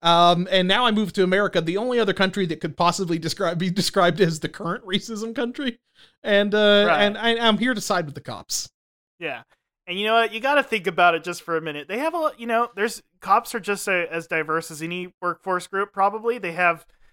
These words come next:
Speaker 2: neo-Nazis and just regular racists,
Speaker 1: Hey, look,
Speaker 2: so
Speaker 1: hey, the, hey, you know what? The cops have a union, so think about it.
Speaker 2: Think about it. <laughs> That's the only union he doesn't, uh, doesn't like.
Speaker 1: Yeah, think
Speaker 2: Or
Speaker 1: about it.
Speaker 2: does like.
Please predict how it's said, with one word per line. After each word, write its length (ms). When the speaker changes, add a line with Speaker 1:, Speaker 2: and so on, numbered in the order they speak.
Speaker 2:
neo-Nazis 580
and 180
just 200
regular 320
racists, 340
Speaker 1:
Hey, 100
look, 240
Speaker 2:
so 40
Speaker 1:
hey, 120
the, 220
hey, 160
you 120
know 80
what? 180
The 60
cops 260
have 120
a 60
union, 380
so 140
think 200
about 200
it. 100
Speaker 2:
Think 160
about 320
it. 160
<laughs> 320
That's 200
the 180
only 260
union 380
he 100
doesn't, 280
uh, 540
doesn't 240
like. 220
Speaker 1:
Yeah, 260
think 140
Speaker 2:
Or 60
Speaker 1:
about 140
it. 100
Speaker 2:
does 240
like. 320